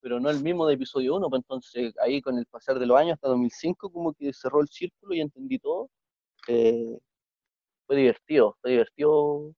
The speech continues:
ese fenómeno porque las otras tienen efectos especiales y, y la trilogía original está hecha <laughs> igual con mucho más cariño que todas las otras películas. Así que, a diferencia de otros niños que me acuerdo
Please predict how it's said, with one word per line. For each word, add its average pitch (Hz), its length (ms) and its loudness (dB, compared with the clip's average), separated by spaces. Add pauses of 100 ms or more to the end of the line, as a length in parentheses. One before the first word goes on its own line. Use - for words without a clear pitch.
(680)
ese 131 200 -12
fenómeno 156 360 4
porque 120 680 4
las 127 100 10
otras 139 160 4
tienen 139 200 4
efectos 127 300 0
especiales 123 680 6
y, 113 480 -2
y 117 40 -14
la 117 120 -2
trilogía 117 280 -6
original 127 280 2
está 123 180 0
hecha 120 400 4 (160)
<laughs> - 140 -20
igual 160 280 6
con 143 140 -2
mucho 151 220 0
más 151 180 4
cariño 151 320 2
que 127 200 -2
todas 143 160 4
las 147 40 4
otras 143 160 -2
películas. 165 460 -8 (760)
Así - 200 -6
que, 120 540 6 (500)
a 123 40 -4
diferencia 156 460 4
de 160 60 10
otros 170 200 8
niños 202 380 6
que 185 100 -6
me 170 80 2
acuerdo 202 520 6